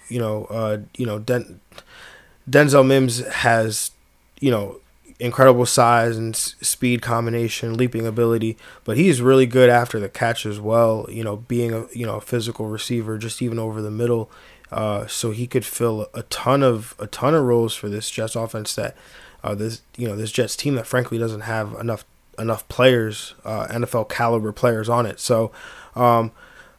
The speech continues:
yeah, I think that's a good move to stash, to stash him, uh, you know, ahead of this game or, you know, going into week five. Um, on to you know, more injuries. This is just the last two that we're gonna cover, but,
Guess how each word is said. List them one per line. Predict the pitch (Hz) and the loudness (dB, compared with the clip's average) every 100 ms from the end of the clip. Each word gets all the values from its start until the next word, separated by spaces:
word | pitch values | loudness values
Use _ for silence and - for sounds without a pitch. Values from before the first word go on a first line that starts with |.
| _ _ - | _ _ 6
yeah, | 151 120 | 8 8
I | 120 | 4
think | 151 | 4
that's | 147 139 | 6 4
a | 135 | 4
good | 135 | 2
move | 123 127 120 | 4 2 2
to | 120 | -2
stash, | - 123 120 - - | 4 4 4 0 -8
to | 123 | -6
stash | - 117 113 - | 0 0 0 -2
him, | 117 113 107 - | -4 -4 -12 -12
uh, | 104 | -8
you | 120 | -6
know, | 107 | -4
ahead | 110 117 | 0 0
of | |
this | 113 107 | 0 -4
game | 117 110 110 | -4 -4 -6
or, | 107 - | -8 -8
you | 120 | -8
know, | 110 | -6
going | 110 113 | -4 -2
into | 110 | -2
week | 113 110 | -4 -4
five. | - 113 110 110 _ - - - | -2 -2 -2 -4 _ -20 -20 -6
Um, | 117 120 117 110 - _ _ _ _ _ _ _ - | 4 6 6 2 -10 _ _ _ _ _ _ _ 4
on | 139 180 175 | 8 8 6
to | - 147 135 131 127 _ _ _ _ _ _ - | 2 2 2 0 -6 _ _ _ _ _ _ -2
you | 131 | 2
know, | 117 107 117 _ _ _ _ _ - | 2 0 -8 _ _ _ _ _ -8
more | 120 135 156 135 | 2 8 10 10
injuries. | 120 113 107 101 117 - - - - - | 6 0 -4 -6 -10 -14 -20 -20 -20 -8
This | 123 | -6
is | - | -4
just | 131 | -4
the | 120 | 0
last | 120 120 117 - | 4 4 2 -2
two | - 113 | 0 0
that | 98 | -2
we're | 110 110 | -6 -6
gonna | 107 | -6
cover, | - 113 107 104 | -6 -4 -4 -4
but, | 107 | -4